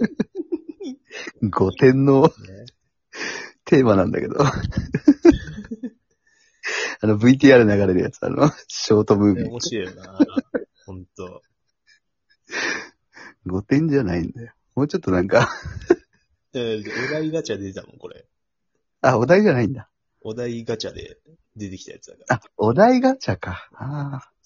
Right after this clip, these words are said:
Speaker 2: ー。もうちょっとなんかないっすか？お題ガチャ。
Speaker 1: <laughs> いやいや。出そうとしようぜ。<laughs> 一回は。何をちょっと、
Speaker 2: 何も。
Speaker 1: ちょっと考えてないからじゃなくてさ、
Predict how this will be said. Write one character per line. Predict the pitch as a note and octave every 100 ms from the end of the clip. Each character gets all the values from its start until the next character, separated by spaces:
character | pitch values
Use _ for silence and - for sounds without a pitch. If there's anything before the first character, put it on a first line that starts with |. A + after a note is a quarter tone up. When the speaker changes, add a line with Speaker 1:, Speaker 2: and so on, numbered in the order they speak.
| -
Speaker 2:
ー。 |
も | F3
う |
ち | -
ょ | D#3
っ |
と |
な | G2
ん | G2
か | E2
な | E2+
い |
っ |
す | D#2+
か？ | - -
お | -
題 | -
ガ | - -
チ | - _ _ _ _
ャ。 | -
Speaker 1:
<laughs> | - G#3 D#3+ D#3+ C3+ A2+
い | G#2
や | F2+
い | F2+
や。 | - _ _ _ _ _
出 | G2
そ | G#2+ D3+
う | C#3+
と | -
し | - G2+
よ | F#2
う | F#2
ぜ。 | - - _ _
<laughs> | _ -
一 | G2+ -
回 | - - -
は。 | - _ - _ _ _ _ - - _ _ _ _ _ _ - C#5+ - _ _ - - - - - - _
何 | A2 A#2+ C#3+ D3+
を | C#3+
ち | D3+
ょ |
っ | -
と、 | -
Speaker 2:
何 | A#2
も。 | F2+ E2+ - - F3+ G#3+ _ _ - _ _ - _
Speaker 1:
ち | -
ょ | -
っ |
と | -
考 | A2 A#2+
え | A#2+ A2+
て | G2 G2
な | A2
い | B2
か | A2
ら | F#2 F#2
じ | F#2
ゃ |
な | F#2+ F#2
く |
て | -
さ、 | - -